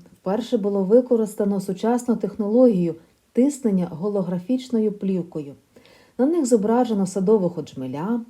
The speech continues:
бабку, сірого коника, мінливця, тобто метелика, цикаду й богомола.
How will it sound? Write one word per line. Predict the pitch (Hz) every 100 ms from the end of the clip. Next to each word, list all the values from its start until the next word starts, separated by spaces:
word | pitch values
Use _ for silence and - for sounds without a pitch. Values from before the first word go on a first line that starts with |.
| -
бабку, | 120 123 226 226 -
сірого | 185 320 320 151
коника, | 143 165 247 247 226 202 175
мінливця, | 254 254 151 175 262 254 226 202
тобто | 202 -
метелика, | 196 202 220 214 202 180 - _ _
цикаду | - 254 185 208 247 220
й |
богомола. | 202 190 143 143 151 143